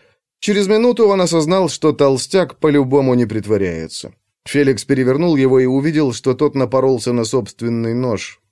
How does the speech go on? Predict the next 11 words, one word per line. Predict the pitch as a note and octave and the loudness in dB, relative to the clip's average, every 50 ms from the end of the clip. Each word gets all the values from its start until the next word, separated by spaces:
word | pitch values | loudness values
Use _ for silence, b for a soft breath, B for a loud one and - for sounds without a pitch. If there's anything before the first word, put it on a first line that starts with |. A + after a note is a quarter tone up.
| _ - | _ -4
На | C3 D#3 F3 | -2 0 0
вид | G3 B3 A#3+ - | 0 0 -2 -4
всё | - - A#3 | -4 -2 -2
выглядело | A3 A#3+ G#3+ G3 A3 F#3 G3 F#3+ F#3+ | 0 0 -2 -2 0 0 0 2 2
не | F#3 F3+ E3+ | 0 0 0
так | F#3 F#3 - | -2 -2 -2
уж | E3 D#3 - - | -2 -4 -4 -4
плохо. | - E3+ F3+ F3 D3 - - - b b b b b b - | -4 -2 0 0 -2 -2 -6 -12 b b b b b b -8
Лезвие | D3 E3+ F3+ D#3+ B2+ B2+ C3+ C3 B2+ | -4 -2 -2 -2 0 0 2 2 2
вошло | A#2+ B2+ A#2+ - C#3+ C#3+ | 2 0 0 0 0 0
неглубоко. | C3 C3 B2 A#2 B2 B2+ A#2+ B2 A2 A2+ - C#3+ B2+ G#2 b | 0 0 0 -2 -2 0 0 0 0 0 0 0 0 0 b